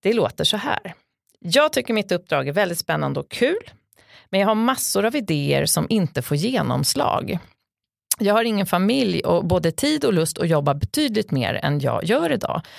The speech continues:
men upplever att jag blir hindrad av min chef som säger,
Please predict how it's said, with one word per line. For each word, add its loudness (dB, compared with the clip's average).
men 0
upplever 0
att -2
jag 0
blir 0
hindrad 0
av 2
min 2
chef -2
som 2
säger, 0